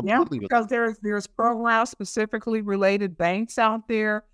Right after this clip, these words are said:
Speaker 2: Yes.
Speaker 1: that will waive the fees, 'cause the free fees are very different than the fees if you had an accounting firm or a construction firm, because it's not legal at the federal level. The bank fees are real. There's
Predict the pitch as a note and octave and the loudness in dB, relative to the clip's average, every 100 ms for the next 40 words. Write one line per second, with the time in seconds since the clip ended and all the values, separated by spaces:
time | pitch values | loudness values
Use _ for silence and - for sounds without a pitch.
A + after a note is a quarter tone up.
0 | - C#3 F3 F3+ F3+ F3 F#3 G3 G3 F3+ | -4 0 2 2 -2 -4 0 2 2 -2
1 | E3+ - G#3 G#3+ A3 F3 F3 - - G3+ | -10 -4 -2 0 -2 -6 -8 -8 -2 -2
2 | - G#3 G#3 F3 D#3 D3+ F#3+ A#3 B3 A3 | -2 -4 -2 0 -4 -2 0 2 2 0
3 | G#3+ D#3 F3+ E3+ F3 E3 D#3+ E3 D#3+ - | -4 -4 -2 -2 -2 -4 0 -2 -2 -4
4 | F#3 F3 E3 E3 F3 F3 F3 E3 D#3+ C3+ | -2 -2 -4 -6 -4 -2 0 2 0 -2
5 | _ _ E3+ E3 E3+ D#3+ - F3+ E3+ D#3 | _ _ 2 2 2 -2 2 2 2 -4
6 | E3 C#3+ C#3 C#3+ D3+ D3+ E3+ - F#3+ F3 | -2 -2 -2 -4 -4 -4 -6 0 2 2
7 | - D#3+ E3 D3+ D3 D3+ G3 F#3 F#3+ F#3+ | 0 -8 -4 -2 -2 -4 2 2 2 -2
8 | G3+ E3 F3+ F#3 F3+ E3+ F3 - F3+ E3 | 0 0 0 -2 -2 -2 -4 0 0 0
9 | E3 F3 F3 F3+ F3+ _ _ - E3+ F3 | -2 2 2 0 -8 _ _ -6 2 2
10 | F3+ - F#3+ F3 E3 D#3 D3+ E3 D3 C#3 | 2 -2 -2 0 2 2 0 0 0 0
11 | D#3 - - - | -4 -16 -20 -20